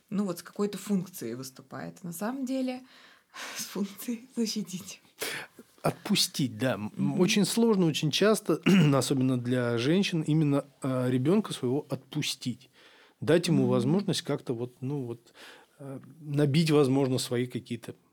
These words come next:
Speaker 2: мелкие шишки, без которых, ну, невозможно.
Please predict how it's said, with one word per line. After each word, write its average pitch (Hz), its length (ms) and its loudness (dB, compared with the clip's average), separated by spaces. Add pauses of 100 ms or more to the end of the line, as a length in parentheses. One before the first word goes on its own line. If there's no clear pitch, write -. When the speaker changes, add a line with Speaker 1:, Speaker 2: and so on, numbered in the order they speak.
(180)
Speaker 2:
мелкие 131 400 -2
шишки, 190 360 -2
без 117 220 -8
которых, 147 520 -4
ну, 131 360 -8 (720)
невозможно. 127 800 -6